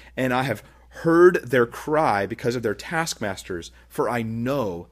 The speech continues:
their sorrows.'" They weren't the perfect, innocent victims. They were still sinners. They were still failures.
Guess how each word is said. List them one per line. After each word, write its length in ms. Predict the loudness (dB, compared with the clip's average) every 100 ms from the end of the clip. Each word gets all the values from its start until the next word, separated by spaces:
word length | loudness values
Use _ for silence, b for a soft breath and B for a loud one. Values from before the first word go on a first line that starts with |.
| -18
their 240 | -10 -8
sorrows.'" 760 | -6 -6 -4 -6 -8 -12 -16 -18 -20 -20 -20 -20 _ _ -20 -20 -20 -20 -20 -20 _ _ _ -20 -6
They 120 | 0
weren't 220 | 2 0 -2
the 100 | -4
perfect, 400 | 0 -2 -2 -6
innocent 380 | -6 -4 -6
victims. 460 | -4 -4 -4 -8 -6
They 120 | -2
were 120 | -2
still 220 | -2 -4 -6
sinners. 600 | -6 -8 -6 -8 -12 -20 _ -20 -20 -20 -20 -20 -10
They 80 | -4
were 100 | -4
still 280 | -6 -4 -6
failures. 680 | -2 -4 -4 -6 -8 -12